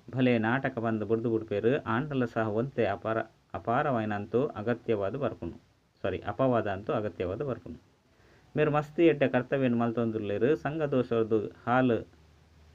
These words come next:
ಹಾದ್-, ಆ, ಹಾಲಾದ್ ಪೋಯಿರು ಪಂದು ಜನ ಮಸ್ತ್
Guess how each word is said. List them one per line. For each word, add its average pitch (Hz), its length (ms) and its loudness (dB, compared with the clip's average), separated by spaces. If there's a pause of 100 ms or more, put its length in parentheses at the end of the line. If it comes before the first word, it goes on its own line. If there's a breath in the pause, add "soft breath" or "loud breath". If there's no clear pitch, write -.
(420)
ಹಾದ್-, 120 380 0
ಆ, 101 220 -8 (100)
ಹಾಲಾದ್ 135 520 2
ಪೋಯಿರು 113 360 4
ಪಂದು 107 560 0 (220)
ಜನ 127 260 2 (340)
ಮಸ್ತ್ 127 580 0